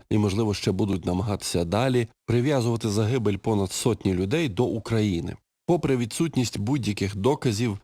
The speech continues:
про причетність українців і навіть попри численні повідомлення про причетність іділу.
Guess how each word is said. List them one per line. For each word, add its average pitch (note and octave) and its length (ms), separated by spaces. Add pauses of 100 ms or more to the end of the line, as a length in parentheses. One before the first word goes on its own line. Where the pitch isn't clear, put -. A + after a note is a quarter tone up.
про A2+ 160
причетність G#2 640
українців C#3+ 600 (140)
і A2 120
навіть D3 380
попри B2+ 320
численні B2 540
повідомлення A#2 760
про G#2+ 200
причетність F#2+ 760
іділу. F#2 580